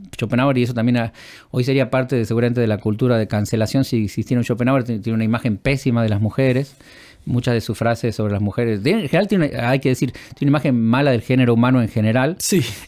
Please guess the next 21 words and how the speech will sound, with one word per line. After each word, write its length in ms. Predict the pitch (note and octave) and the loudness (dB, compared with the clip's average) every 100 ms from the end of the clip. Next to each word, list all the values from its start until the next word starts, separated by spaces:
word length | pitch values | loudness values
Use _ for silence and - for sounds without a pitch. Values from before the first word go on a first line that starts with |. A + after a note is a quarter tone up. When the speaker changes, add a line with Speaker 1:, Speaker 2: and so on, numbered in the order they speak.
| _ _ | _ _
Speaker 1:
y 160 | D3+ E3 | 2 4
de 80 | |
las 140 | D3 A#2 | 4 2
mujeres 340 | B2+ D3 D3 | 0 2 2
en 160 | C3 A2 | 2 0
particular, 720 | A#2 G#2+ B2 - C3+ D3 B2 | -2 -2 -4 0 2 4 2
digamos, 460 | B2 A#2+ A2+ G#2+ - B2 | 2 2 0 -2 -4 -6
pe-, 100 | G#2+ A#2 | -6 -2
peor 260 | B2 C#3 | 0 0
que 80 | C#3 | 0
las 160 | B2+ A2+ | -2 0
del 120 | A2+ | 2
hombre, 320 | C3 A#2 A2 | 4 2 2
digamos, 300 | G#2+ G#2+ G#2 | 0 0 0
en 80 | G#2+ | -2
ese 140 | G#2+ | -2
sentido, 340 | A2+ G#2+ C3+ G2 | -4 0 0 0
tampoco 240 | A2 C3+ | -2 0
que 80 | C3 | 0
tiene 180 | B2+ A#2 | 0 0
una 220 | G#2+ A#2 | 0 -4